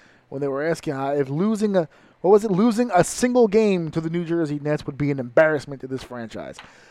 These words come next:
That is the level of competitiveness that I'm looking for.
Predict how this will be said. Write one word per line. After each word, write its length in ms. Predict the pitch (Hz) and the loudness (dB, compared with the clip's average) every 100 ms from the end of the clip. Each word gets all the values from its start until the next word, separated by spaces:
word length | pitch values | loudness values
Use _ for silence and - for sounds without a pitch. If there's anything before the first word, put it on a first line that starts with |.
| - - | -20 -20
That 480 | 127 135 190 226 - | -8 2 4 4 6
is 200 | 190 160 | 6 8
the 100 | 165 | 8
level 400 | 165 190 170 165 | 10 8 8 4
of 140 | 156 | 4
competitiveness 800 | - 147 156 147 135 123 127 123 | 0 0 4 4 0 -6 -8 -10
that 120 | 135 | -8
I'm 320 | 127 165 196 185 | 0 4 6 8
looking 360 | 180 175 143 | 6 6 2
for. 340 | 123 117 80 | -8 -12 -12